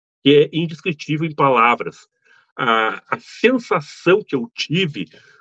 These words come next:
foi de mu-, de uma coisa interna,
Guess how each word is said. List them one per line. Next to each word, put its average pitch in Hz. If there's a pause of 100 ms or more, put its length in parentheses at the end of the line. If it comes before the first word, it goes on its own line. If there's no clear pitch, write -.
(120)
foi 180
de 160
mu-, 147
de 151
uma 175
coisa 190
interna, 196